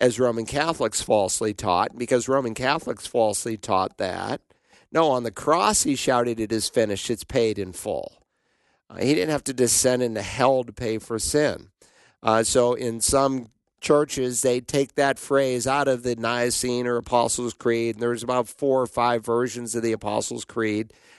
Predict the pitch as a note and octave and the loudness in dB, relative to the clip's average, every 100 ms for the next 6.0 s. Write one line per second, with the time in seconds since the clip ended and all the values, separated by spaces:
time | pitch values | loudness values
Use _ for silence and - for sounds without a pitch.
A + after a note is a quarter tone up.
0 | _ A#2+ A2 - - B2 A#2 B2 B2 A#2+ | _ 0 0 0 0 2 2 -2 0 0
1 | A2+ A2+ A2+ A2+ A2 B2+ G#2+ G#2 G#2+ A2+ | 2 0 -2 -2 0 2 2 0 -4 -8
2 | _ _ _ _ _ _ - C3+ G3 G3+ | _ _ _ _ _ _ -4 -2 -2 0
3 | C#3+ D3 C3+ A#2+ - A#2 A2 C3+ B2+ A2+ | 0 0 0 -2 0 0 0 0 0 -2
4 | G#2 A2 A#2 B2 A2 G#2+ A#2+ C3 B2 A2 | 0 0 0 0 0 0 -2 0 0 0
5 | A2 A2 A2+ G#2+ - G#2+ G#2 - A2 G#2 | -2 0 0 0 -2 -6 -6 -4 -4 -4